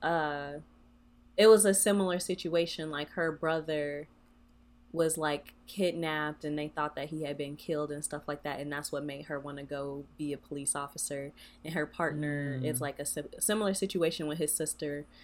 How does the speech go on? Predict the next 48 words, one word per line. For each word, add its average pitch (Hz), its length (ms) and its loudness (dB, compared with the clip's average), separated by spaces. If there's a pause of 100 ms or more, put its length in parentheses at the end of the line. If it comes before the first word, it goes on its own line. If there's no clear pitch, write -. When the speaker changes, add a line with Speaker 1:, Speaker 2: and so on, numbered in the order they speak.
(140)
Speaker 1:
She 165 180 -2
was, 151 140 -2
like, 135 240 -2
gang 147 280 -6
raped 143 300 -6
or 147 80 -4
something 151 400 -8
like 143 220 -10
that, 143 320 -4
and 143 120 -8
then 139 120 -8
she - 160 -8
ended 139 160 -6
up 135 120 -6
killing 143 260 -6
herself, 139 340 -8
and 156 100 -10
he 151 80 -8
was 135 140 -10
like, 127 180 -8
"I 143 60 -6
wanna 143 200 -10
be - 120 -10
a - 40 -10
police 143 400 -6
officer," 135 500 -8 (460)
and 143 120 -10
all 139 100 -8
that. 135 320 -10
So 139 440 -8 (560)
Speaker 2:
Wow. 135 260 -8
Speaker 1:
and 175 120 2
his 185 240 4
wife 160 300 6 (100)
wanted 151 300 -2
to 156 100 -4
be 151 160 -2
a 139 40 0
nurse 147 400 -6
because 147 360 -4
of 139 60 -8
the 135 100 -6
same 135 280 -4
situation. 143 760 -8
So 233 180 0
it 330 140 6
was, 349 220 4
like, 226 260 6